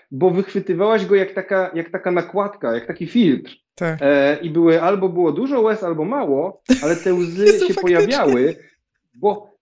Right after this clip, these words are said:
Speaker 1: bo kurczę, bo, no bo Holender, bo ja też gdzieś działałem w tych przekonia-, przekowaniowym-, przekon-, w bębnie przekonań,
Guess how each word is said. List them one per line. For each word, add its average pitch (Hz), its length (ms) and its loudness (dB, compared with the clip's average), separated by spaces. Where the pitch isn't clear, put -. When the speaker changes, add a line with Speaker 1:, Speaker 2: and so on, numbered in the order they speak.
Speaker 1:
bo 170 100 -6
kurczę, 220 360 -2
bo, - 380 -4
no 185 180 -2
bo 190 440 2
Holender, 240 480 0
bo 160 60 -2
ja 190 100 0
też 294 220 -6
gdzieś 202 220 -4
działałem 190 500 0
w 185 80 -14
tych 190 140 -8
przekonia-, 180 560 -2
przekowaniowym-, 180 800 -2
przekon-, 156 1200 -4
w 131 240 -2
bębnie 254 400 6
przekonań, 196 640 0